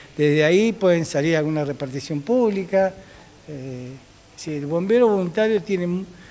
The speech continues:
mucho, muchos temas, nosotros tenemos mucho,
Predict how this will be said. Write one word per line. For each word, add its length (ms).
mucho, 400
muchos 420
temas, 360
nosotros 260
tenemos 240
mucho, 500